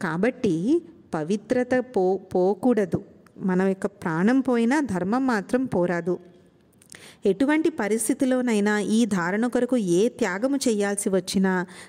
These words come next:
సహించాల్సి వచ్చినా, ఎదిరిసి-, ఎదిరించాల్సి వచ్చినా, సాహసం ఉంచాల్సి వచ్చినా ఖుషీ ఖుషీగా చెయ్యండి. ఉమ్, య-, వాస్తవంగా చెప్పాలంటే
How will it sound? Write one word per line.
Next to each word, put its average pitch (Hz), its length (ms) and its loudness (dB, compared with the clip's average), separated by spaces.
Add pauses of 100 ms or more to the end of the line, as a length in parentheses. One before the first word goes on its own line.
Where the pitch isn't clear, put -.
సహించాల్సి 226 720 2
వచ్చినా, 196 500 0
ఎదిరిసి-, 202 600 0 (120)
ఎదిరించాల్సి 247 680 0
వచ్చినా, 196 500 2 (320)
సాహసం 214 540 0
ఉంచాల్సి 262 480 0
వచ్చినా 214 420 2
ఖుషీ 208 380 0
ఖుషీగా 202 420 0
చెయ్యండి. 160 560 -4 (420)
ఉమ్, 247 200 -2 (400)
య-, 180 120 0 (280)
వాస్తవంగా 233 720 0
చెప్పాలంటే 214 1040 0